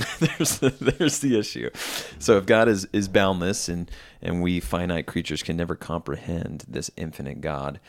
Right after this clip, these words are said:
what would be your response to that guy that I had this conversation with?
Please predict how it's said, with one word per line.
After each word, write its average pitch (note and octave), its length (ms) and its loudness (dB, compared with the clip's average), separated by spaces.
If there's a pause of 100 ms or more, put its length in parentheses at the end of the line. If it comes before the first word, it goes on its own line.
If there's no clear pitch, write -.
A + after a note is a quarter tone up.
(140)
what - 160 4
would G2+ 260 0
be F#2+ 380 2
your F#2+ 340 4
response E2 800 -4
to - 160 -8
that D2+ 240 -4
guy C#2+ 260 -2
that C#2+ 140 -6
I B1+ 120 -4
had - 220 -8
this C2 160 -10
conversation - 680 -14
with? - 320 -16